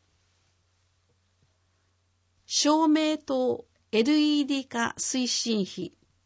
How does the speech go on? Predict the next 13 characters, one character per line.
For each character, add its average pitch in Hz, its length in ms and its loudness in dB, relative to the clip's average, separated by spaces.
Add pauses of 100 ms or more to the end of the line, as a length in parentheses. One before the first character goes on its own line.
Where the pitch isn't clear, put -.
(1000)
道 269 320 2
路、 147 260 -6 (1600)
八 247 180 0
千 311 460 2
三 302 360 4
百 202 400 0
四 262 360 4
十 190 300 0
五 165 160 2
万 185 340 2
円、 165 320 -2 (1300)
公 277 320 4
園、 240 380 0